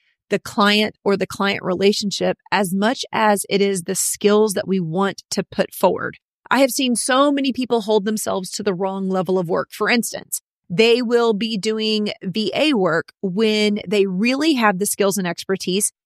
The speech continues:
to do much more strategic work. And so I'm gonna share a transparent and a personal story <laughs> with you today. When I started out,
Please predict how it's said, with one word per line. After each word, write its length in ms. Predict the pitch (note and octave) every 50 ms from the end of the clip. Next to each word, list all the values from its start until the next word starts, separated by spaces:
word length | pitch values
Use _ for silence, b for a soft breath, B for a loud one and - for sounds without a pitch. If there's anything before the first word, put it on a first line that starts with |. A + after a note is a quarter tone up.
| _ _
to 120 | - C4
do 160 | G#3 C4 B3+ A#3+
much 420 | A#3 A3+ A3+ A#3+ C4 C#4 - - B3+
more 300 | B3 A3 A3 A3 A3 B3+
strategic 760 | - - - B3 A#3 - - - G3+ G3 F3 F#3+ G3+ G3 - - -
work. 300 | - F#3 G3+ G3+ - - - _ _ -
And 100 | G#3 G#3
so 140 | - G3+
I'm 160 | - G#3+ C4+ D#4+
gonna 140 | F#4 A4+
share 320 | G#4+ - - - A#3+ B3 B3+ - _ _ _ _ -
a 100 | G#3 A#3
transparent 840 | - - C#4 B3 A#3 A#3 A3 - - B3+ A3 G#3 G#3+ A3+ G#3+ - -
and 100 | - G#3
a 60 | G3+ F#3+
personal 500 | - - - C4+ C#4 - - F4 E4 -
story 360 | - - - G3+ G3+ A3+ B3
<laughs> 100 | B3 G#3
with 220 | F#3+ G3+ G3+ - F#3+
you 100 | A3 G3+
today. 480 | - - A3 F#3+ F#3+ F3+ F#3 G3+ D4 - _ _ _ _ _
When 420 | - B3+ C4 C4 B3+ B3+ B3+ B3+ B3 - - -
I 540 | - A3+ A3 A#3 A#3+ B3+ B3+ C4+ C4 - -
started 480 | B3 - - - B3 A3+ A3 A3+ A3 G#3+
out, 300 | G3+ G3 G3 G3+ G#3